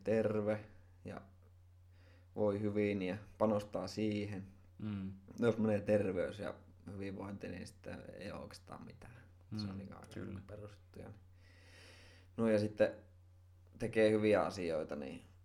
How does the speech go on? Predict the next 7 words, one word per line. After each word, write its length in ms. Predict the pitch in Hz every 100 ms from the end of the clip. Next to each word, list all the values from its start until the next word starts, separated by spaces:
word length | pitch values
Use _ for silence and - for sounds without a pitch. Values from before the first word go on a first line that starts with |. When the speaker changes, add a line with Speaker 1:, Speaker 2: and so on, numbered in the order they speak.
| - - - - - - - -
Speaker 2:
Mm. 200 | 117 117 113
Speaker 1:
ih-, 280 | 95 - -
muille 340 | 92 87 67
ihmisille 460 | 62 - - - -
ja 160 | 50 - - -
itselleen. 720 | - - - - - -
Ja 60 | -